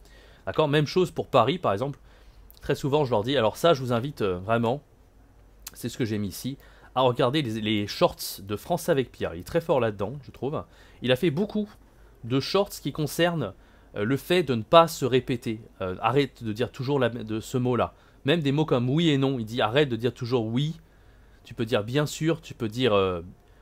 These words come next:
en effet, enfin voilà, tu peux dire d'autres mots. Et, euh, il a fait d'autres shorts.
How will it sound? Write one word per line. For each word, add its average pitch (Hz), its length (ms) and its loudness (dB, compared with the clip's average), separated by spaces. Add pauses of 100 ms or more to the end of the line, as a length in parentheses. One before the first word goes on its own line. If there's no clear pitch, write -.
(160)
en 127 180 0
effet, 151 440 -2
enfin 113 120 -12
voilà, 92 120 -4
tu - 100 -18
peux 123 120 -6
dire 113 160 0
d'autres 123 220 0
mots. 92 140 -6 (540)
Et, 135 160 4
euh, 98 260 0
il 107 120 -2
a 113 60 2
fait 143 240 -4
d'autres 117 180 -2
shorts. 160 220 0